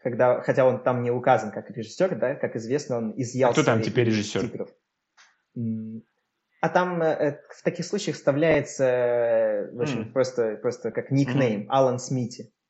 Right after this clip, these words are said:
Speaker 1: Вот, и просто, просто какой-то, какой-то чел, <laughs> по сути, как Иван Иванов. И, м, в эти двадцать минут этот фильм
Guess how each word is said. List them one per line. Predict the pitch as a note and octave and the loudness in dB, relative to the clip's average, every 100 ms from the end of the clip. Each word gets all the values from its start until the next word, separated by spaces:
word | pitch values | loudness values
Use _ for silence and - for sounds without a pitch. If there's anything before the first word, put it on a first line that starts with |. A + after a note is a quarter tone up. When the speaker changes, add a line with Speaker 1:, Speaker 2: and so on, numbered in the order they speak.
| _ _ _ _ _ - | _ _ _ _ _ -12
Speaker 1:
Вот, | A2+ - - | -10 -10 -12
и | A2 G2+ | -12 -12
просто, | - B2+ - A#2 A2 - | -2 -2 -2 -6 -8 -6
просто | A#2 - - | -6 -6 -4
какой-то, | C3+ C#3+ C#3+ A2+ | 0 0 2 0
какой-то | C#3 - C#3+ A2 | 0 0 -2 -2
чел, | - G#2+ - - | -8 -10 -10 0
<laughs> | G3+ F3 - A3 - G3 - _ - | 2 6 6 4 -6 -10 -12 _ -4
по | B2 | -4
сути, | - A2 - | -2 -8 -8
как | - | 0
Иван | C3+ E3 F3 | 6 8 8
Иванов. | C3+ A#2+ A#2 G#2+ - _ _ _ C3+ - | 6 2 0 -8 -12 _ _ _ -20 -6
И, | D3 D3 D3+ | 0 2 4
м, | D3 C#3+ C3+ C#3 _ _ _ _ _ _ _ _ _ _ | 4 2 -4 -8 _ _ _ _ _ _ _ _ _ _
в | D#3 C#3 | -2 10
эти | A#3+ B3 C#3 | 10 10 4
двадцать | B2+ F#3+ F#3 C3+ C3+ | 4 4 4 0 -4
минут | B2 F3 D#4+ - _ _ _ _ _ _ _ _ _ _ _ _ _ _ _ _ _ _ _ _ - | -2 -2 -4 -10 _ _ _ _ _ _ _ _ _ _ _ _ _ _ _ _ _ _ _ _ 8
этот | F3+ F3+ C3 | 8 8 -4
фильм | - G#3+ D4 | -6 -4 -4